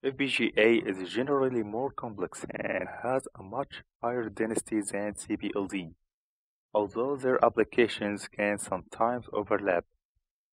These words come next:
As mentioned, S P L Ds and C P L Ds are closely related because C P L D basically contains a number of S P Ds. The F P G A, however, has a different internal structure. F P G A consists of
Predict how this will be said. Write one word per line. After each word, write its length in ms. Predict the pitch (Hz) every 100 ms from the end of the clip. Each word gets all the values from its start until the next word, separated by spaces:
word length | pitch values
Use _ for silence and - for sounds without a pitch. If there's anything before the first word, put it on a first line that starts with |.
| -
As 260 | 131 139
mentioned, 520 | 131 127 117 117 113 - -
S 180 | 117 -
P 180 | 117
L 120 | 110 101
Ds 300 | 107 107 101
and 320 | 95 92 82
C 160 | 113
P 140 | 117 117
L 80 | 104
Ds 240 | 110 107
are 280 | 95 90 85 -
closely 440 | - 117 131 135
related 600 | 127 113 113 113 107 95
because 420 | 95 - 98 95
C 140 | - 104
P 140 | 110
L 60 | 98
D 160 | 98
basically 560 | 101 117 123 123 107 107
contains 500 | - 92 - 107 104 104
a 80 |
number 420 | 95 113 120 98 -
of 100 | -
S 140 | - -
P 140 | -
Ds. 480 | - - - 85 - _ _ _ _ _ _ _ _ _ _
The 160 | 95 127
F 120 | 143
P 100 | 147
G 200 | 135 135
A, 280 | 107 117 120
however, 680 | 98 92 98 107 113 120 -
has 160 | 98
a 80 | 101
different 560 | 92 117 - - 123 117
internal 600 | 117 107 113 107 110 104
structure. 600 | - - - - 90 - _ _ _ _ _ _ _
F 100 | 131
P 100 | 117
G 180 | 123 117 -
A 140 | 123
consists 440 | 120 110 - 117 - -
of 120 | -